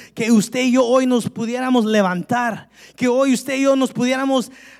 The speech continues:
poder respirar y venir a este lugar para alabarle, buscarle. Es por la gracia de Dios, hermanos, que usted y yo estamos aquí.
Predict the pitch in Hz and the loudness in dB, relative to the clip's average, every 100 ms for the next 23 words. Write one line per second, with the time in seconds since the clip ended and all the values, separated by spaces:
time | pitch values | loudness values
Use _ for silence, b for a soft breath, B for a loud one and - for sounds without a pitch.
0 | _ 233 240 262 254 226 - 240 269 277 | _ 0 0 0 0 -2 -2 0 0 0
1 | 269 240 226 262 294 269 262 285 240 226 | 0 2 2 2 2 0 -2 0 2 2
2 | 247 302 277 240 220 202 226 285 277 208 | 0 -2 -4 -6 -4 -4 -4 -2 -4 -2
3 | 285 - 262 311 320 262 107 - _ _ | -4 -8 -10 -6 -4 -4 -4 -10 _ _
4 | _ _ _ _ _ _ _ _ _ _ | _ _ _ _ _ _ _ _ _ _
5 | _ _ - 269 - 320 294 262 254 277 | _ _ -16 -12 -6 -2 0 0 0 0
6 | 294 330 320 320 302 302 196 247 254 269 | -2 -4 -2 -2 0 -2 -2 -4 -4 -6
7 | 254 240 226 - 302 262 311 269 - 294 | -6 -6 -6 -6 -4 -4 -4 -8 -10 -6
8 | 302 269 240 233 302 302 208 | -6 -4 -6 -6 -8 -8 -10